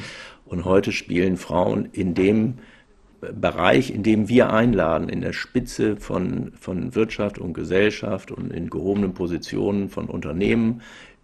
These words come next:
in Bremen, aber auch in Deutschland, spielen natürlich heute Frauen eine ganz andere Rolle. Das ist ganz natürlich und ganz normal, dass sie heute auch auf den Chefsesseln sitzen, wie woanders auch.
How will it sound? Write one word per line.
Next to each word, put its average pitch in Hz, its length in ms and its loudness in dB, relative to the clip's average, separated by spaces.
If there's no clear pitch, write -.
in 69 140 -8
Bremen, 113 360 2
aber - 180 -6
auch - 120 -10
in 76 140 -8
Deutschland, 92 580 0
spielen 101 460 2
natürlich 85 500 -2
heute 82 240 -2
Frauen 90 340 -4
eine 76 200 -8
ganz - 260 -10
andere 78 500 -10
Rolle. - 200 -10
Das 95 160 -16
ist - 260 -8
ganz 101 240 -6
natürlich 104 580 -2
und 87 60 -4
ganz 95 220 -2
normal, 90 460 0
dass 92 160 -6
sie - 120 -10
heute 85 300 -6
auch 82 60 -4
auf 98 200 -4
den 90 160 -6
Chefsesseln 85 600 -6
sitzen, 80 320 -10
wie 82 100 -6
woanders 85 480 -10
auch. 82 140 -18